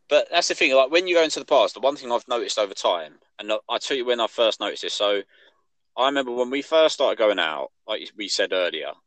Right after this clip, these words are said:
uh, you used to walk into that, like, Missoula, which is a bar that we used to go to quite often, and you could go up to the bar and get five drinks for five pound.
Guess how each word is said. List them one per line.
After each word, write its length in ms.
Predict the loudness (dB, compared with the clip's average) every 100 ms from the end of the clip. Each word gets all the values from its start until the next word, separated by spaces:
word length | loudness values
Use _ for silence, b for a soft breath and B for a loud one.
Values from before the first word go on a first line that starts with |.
| _ _ -4
uh, 400 | -2 0 0 -2 -6
you 80 | -10
used 120 | -10
to 80 | -8
walk 220 | -8 -6
into 160 | -8 -6
that, 160 | -8 -8
like, 160 | -12
Missoula, 500 | -10 -8 -6 -6 -8
which 200 | -8 -12
is 40 | -12
a 40 |
bar 320 | -8 -6 -6
that 140 | -8 -12
we 80 | -16
used 240 | -16 -18
to 60 | -16
go 60 | -16
to 100 | -18 -16
quite 100 | -14 -14
often, 240 | -18 -20 _ _ _ _ _ _ _
and 100 | -14
you 60 | -14
could 140 | -8
go 100 | -4
up 80 | -4
to 80 | -4
the 60 | -10
bar 360 | -6 -4 -6 -10 _ _ _ _
and 100 | -14
get 140 | -12 -12 _
five 420 | -2 2 2 0
drinks 300 | -8 -8 -10
for 80 | -10
five 280 | -8 -8 -12
pound. 240 | -20 -20